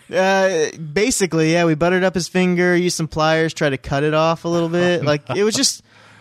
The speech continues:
Speaker 1: you know, just one of those weird.
Speaker 2: Yeah.
Speaker 1: There was another one where we were getting ready to play, uh, we were having, like, it was before, like, laser tag was popular or able to play at a youth ministry event,
Speaker 2: Uh-huh.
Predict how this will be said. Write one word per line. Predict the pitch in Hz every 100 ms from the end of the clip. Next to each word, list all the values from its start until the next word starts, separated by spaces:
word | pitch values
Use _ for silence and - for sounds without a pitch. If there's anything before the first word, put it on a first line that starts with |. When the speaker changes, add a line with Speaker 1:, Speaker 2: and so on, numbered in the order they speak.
| -
Speaker 1:
you | 269
know, | 254 220 214
just | 226 -
one | 208
of | 208
those | 185 180
weird. | 139 160 170 170 170 160 110
Speaker 2:
Yeah. | 107 104
Speaker 1:
There | 101
was | 196
another | 202 214 208
one | 202 185
where | 180
we | 175
were | 170
getting | 160 151
ready | 165 160
to | 143
play, | 165 156 156 147
uh, | 139 135 120 104 127 143 _ _ _ _ -
we | 151
were | 147
having, | 160 165 160
like, | 147 139 - -
it | 135
was | 147 139
before, | 156 226 220 202
like, | 175 147
laser | 131 156 190 190
tag | 190 202 202
was | 196 180
popular | 208 196 190 190 190
or | 151
able | 160 165
to | 156
play | 170 170 170 165
at | 160
a | 156
youth | 160 165
ministry | 165 151 165 156 156
event, | - 143 151 151 - -
Speaker 2:
Uh-huh. | 107